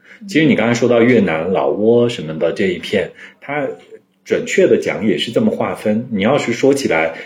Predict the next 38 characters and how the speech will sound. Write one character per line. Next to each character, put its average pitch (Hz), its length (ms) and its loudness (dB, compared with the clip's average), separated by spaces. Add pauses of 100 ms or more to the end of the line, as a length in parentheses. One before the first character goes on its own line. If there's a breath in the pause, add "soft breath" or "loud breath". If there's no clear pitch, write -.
是 - 120 -10
不 131 80 -2
是 - 60 -4
它 131 100 0
属 101 160 -4
于 95 100 2
百 - 280 -2
越 120 180 6
地 90 200 -4
区？ 80 340 -4 (360 loud breath)
就 156 140 4
这 151 140 4
个 143 80 6
民 92 240 4
族 101 240 4
和 95 200 4
这 123 160 4
个 90 380 4 (160)
以 98 140 -4
前 82 400 -2
的 117 180 6
这 110 160 4
个 90 320 2 (180)
地 127 140 -2
理 90 140 -6
划 98 200 -4
分 107 200 -2
的 104 80 2
话， 92 180 -4
它 - 160 -6
这 113 160 0
个 95 80 2
区 - 240 -4
域 98 220 0
里 80 100 -14
面 80 240 -18
都 104 140 -4
产 76 280 -10